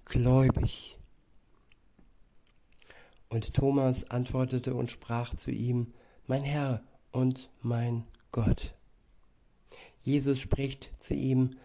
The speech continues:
„Thomas, du glaubst, weil du mich gesehen hast.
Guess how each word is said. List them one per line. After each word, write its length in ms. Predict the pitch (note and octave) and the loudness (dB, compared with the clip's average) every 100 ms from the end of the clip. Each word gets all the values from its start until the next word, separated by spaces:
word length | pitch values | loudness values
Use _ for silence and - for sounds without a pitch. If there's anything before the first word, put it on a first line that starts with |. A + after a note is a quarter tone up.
| - | -4
„Thomas, 640 | - G3+ F#3 A2+ G2 - - - - | -2 2 2 2 0 -6 -10 -18 -8
du 100 | - | -6
glaubst, 680 | C#3 B2+ B2 C#3+ - - - - - _ | -2 0 2 2 0 -2 -6 -10 -14 _
weil 140 | E3 F3+ | -2 2
du 100 | D#3+ | 2
mich 240 | C#3+ C3 | 2 0
gesehen 600 | B2+ A2+ B2+ B2 B2 A#2+ | -6 -2 2 2 2 0
hast. 460 | C#3+ C3+ - - | 0 -2 -4 -12